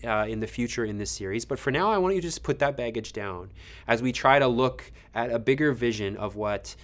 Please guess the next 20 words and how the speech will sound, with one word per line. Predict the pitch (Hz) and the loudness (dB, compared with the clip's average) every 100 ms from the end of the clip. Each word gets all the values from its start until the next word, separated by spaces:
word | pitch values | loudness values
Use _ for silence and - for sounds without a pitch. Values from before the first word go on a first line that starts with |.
| - - | -20 -16
the | 110 110 | -6 -2
mission | 117 120 123 113 | 0 -2 -2 -4
in | 117 | -6
the | 101 | -8
Bible | 98 98 101 95 95 95 - - - | -6 -6 -6 -8 -12 -16 -20 -20 -16
is. | 95 - - - - - - - - - - - | -14 -14 -16 -18 -20 -20 -20 -20 -20 -18 -8 -2
And | |
with | 127 | 4
all | 151 180 | 10 10
good | 156 175 | 10 6
biblical | 147 147 147 143 | 6 2 0 -4
stories, | - 104 104 131 127 | -4 -2 0 0 0
we're | |
gonna | 123 | -4
start | 113 127 120 | -2 -2 0
this | 127 - | -4 -4
one | 110 110 | -4 -4
in | 101 | -6
Genesis | 98 101 101 104 - | -6 -6 -6 -8 -10
one | 98 85 | -10 -12